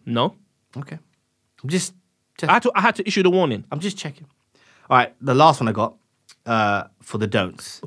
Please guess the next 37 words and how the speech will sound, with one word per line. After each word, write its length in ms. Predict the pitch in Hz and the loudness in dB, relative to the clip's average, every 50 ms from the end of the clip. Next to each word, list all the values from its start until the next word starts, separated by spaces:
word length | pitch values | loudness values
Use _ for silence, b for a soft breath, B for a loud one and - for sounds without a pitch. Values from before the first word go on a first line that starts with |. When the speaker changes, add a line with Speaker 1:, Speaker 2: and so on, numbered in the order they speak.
| - - - | -20 -10 -2
Speaker 1:
Just, 220 | - 175 - - - | -2 -2 0 2 2
just 160 | 202 208 - | 2 2 4
so 100 | 240 220 | 4 4
we 80 | 233 220 | 4 4
know, 160 | 202 170 147 | 4 4 4
this 160 | 135 170 160 - | 2 2 2 2
is 80 | 170 | 4
not 200 | 175 190 175 - _ _ - | 4 4 2 0 _ _ -2
an 80 | 147 147 | 2 2
exhaustive 640 | 147 135 127 127 143 151 147 139 - - 135 117 | 2 2 0 0 0 0 0 0 0 -2 -2 0
list. 320 | 120 123 107 - - - - - | 0 -4 -4 -6 -8 -6 0 4
Speaker 2:
No, 380 | 226 320 311 151 104 90 110 185 | 6 6 6 6 4 -2 -8 -10
it's 100 | 269 - | -8 -4
just 140 | - 392 - | -4 0 0
Speaker 1:
It's 100 | 151 - | 0 2
just 160 | - 160 - | 2 2 4
some 140 | - 160 147 | 4 4 6
of 60 | 147 | 6
the 40 | 139 | 4
highlights. 640 | 131 156 143 131 120 110 107 87 - - - - 311 | 6 4 4 4 2 -2 -4 -8 -8 -10 -10 -6 -4
Speaker 2:
Yeah. 520 | 403 403 427 427 427 427 427 427 - - - | -2 0 2 4 6 6 6 8 8 6 6
Speaker 1:
Okay, 260 | - - - 214 - | 6 4 2 2 0
'cause 120 | - 147 | 0 2
people 200 | - 208 165 170 160 | 4 4 6 6 6
will 40 | 147 | 4
come 240 | - - 156 151 | 6 4 4 4
up, 180 | 156 - - - | 2 -2 -2 2
people 220 | - 202 - 180 | 2 2 4 6
will 140 | 180 180 175 | 6 6 6
call 200 | 175 185 175 170 | 8 8 6 8
me 80 | 151 151 | 8 6
and 80 | 143 | 6
say, 60 | 131 156 | 8 8
"Oh, 180 | 160 160 147 147 B B B B | 10 8 8 6 B B B B
you 140 | - 185 190 | 8 8 10
missed 260 | 180 190 190 160 - | 10 10 8 8 8
this. 300 | - 208 196 175 - - | 8 8 8 8 6 2